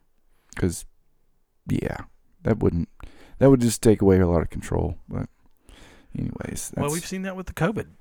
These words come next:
Speaker 2: We've seen the control factor.
Speaker 1: Yeah. Yeah,
Speaker 2: It's
Speaker 1: that's what
Speaker 2: amazing. covid, now that inauguration has happened, covid is on a downhill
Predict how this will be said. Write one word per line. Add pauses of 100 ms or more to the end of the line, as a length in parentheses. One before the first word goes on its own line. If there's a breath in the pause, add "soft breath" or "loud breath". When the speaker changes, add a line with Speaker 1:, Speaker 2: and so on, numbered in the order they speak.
Speaker 2:
We've
seen
the
control
factor. (280)
Speaker 1:
Yeah. (640 loud breath)
Yeah,
Speaker 2:
It's
Speaker 1:
that's
what
Speaker 2:
amazing.
covid,
now
that (100)
inauguration
has
happened, (960)
covid
is
on
a
downhill